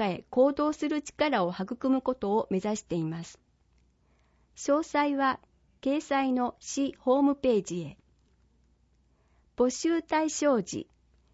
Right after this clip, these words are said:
市内在住に限る。三歳児、令和五年四月二日から令和六年四月一日生まれ。四歳児、令和四年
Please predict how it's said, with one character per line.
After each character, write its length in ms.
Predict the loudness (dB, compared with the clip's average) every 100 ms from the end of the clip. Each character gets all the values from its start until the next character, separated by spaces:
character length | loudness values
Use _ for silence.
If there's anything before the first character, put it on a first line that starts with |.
| _ -16
市 200 | 2 4
内 280 | 4 2
在 260 | -4 -2 -2
住 220 | 0 2
に 160 | 2 0
限 280 | -2 -2 -2
る。 200 | -4 -12 _ _ _ _ _ _ _ _ _
三 340 | _ -2 0 0
歳 320 | 0 0 0
児、 260 | -2 -6 -8 _ _ _ _ _ _ _
令 240 | 2 4
和 140 | 2 0
五 180 | -4 -4
年 240 | -2 -4 -8 _ _ _
四 220 | -12 -4
月 340 | 0 0 0 -2
二 280 | 0 -4 -2
日 200 | -2 0
か 140 | -2
ら 180 | -2 -6 _ _ _ _
令 220 | 0 4 4
和 100 | 2
六 300 | -4 0 2
年 260 | 2 0 -6 _ _ -20
四 220 | -8 2
月 240 | 2 2
一 260 | 0 2 2
日 320 | 2 0 0
生 80 | 2
ま 120 | 2
れ。 160 | -2 -8 -14 _ _ _ _ _ _ _
四 220 | 6 6
歳 320 | 6 4 2 2
児、 300 | -2 -8 -10 _ _ _ _ _
令 260 | 2 6 6
和 140 | 4
四 160 | 0 -2
年 300 | 0 -2